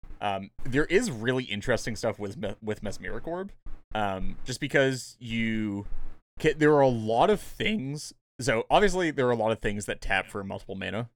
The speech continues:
in the format. Um, so, like, just monoliths, crypt, Sol Ring, that kind of stuff. Um, there are also a relatively large number of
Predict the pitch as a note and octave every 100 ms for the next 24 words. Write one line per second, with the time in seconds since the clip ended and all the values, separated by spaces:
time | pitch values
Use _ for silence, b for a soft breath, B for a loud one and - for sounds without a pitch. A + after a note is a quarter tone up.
0 | - A#2+ - B2 C3 C3+ - - - G#2+
1 | F#2+ F#2 G2 - C3+ G2 - A2 A#2+ E3+
2 | D#3+ D3 C3 - - - A#2 - - G#2+
3 | G2+ G2+ G2+ G2 - A#2 - C3+ - -
4 | _ _ _ _ _ A2+ G2+ F#2+ G2 B
5 | B B D3+ F3 E3+ G3 F4 E4+ - D#3
6 | G#2+ G#2 G#2 G#2+ G3+ C#4+ C4 A2 F#2+ G#2+
7 | A#2 A2+ B2 A#2 G#2 F#2+ F#2+